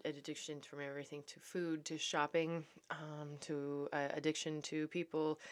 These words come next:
saying nice things to you. Who, who, you know, there's, there's many things that we can be, uh, addicted to in, in this life.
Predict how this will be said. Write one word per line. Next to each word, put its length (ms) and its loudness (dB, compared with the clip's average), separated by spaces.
saying 180 6
nice 200 8
things 240 10
to 100 6
you. 120 10
Who, 220 4
who, 140 -8
you 100 0
know, 120 6
there's, 180 0
there's 180 -2
many 220 6
things 220 4
that 100 2
we 100 0
can 180 -4
be, 200 2
uh, 120 2
addicted 440 -2
to 260 -4
in, 220 -8
in 140 -4
this 220 -2
life. 380 0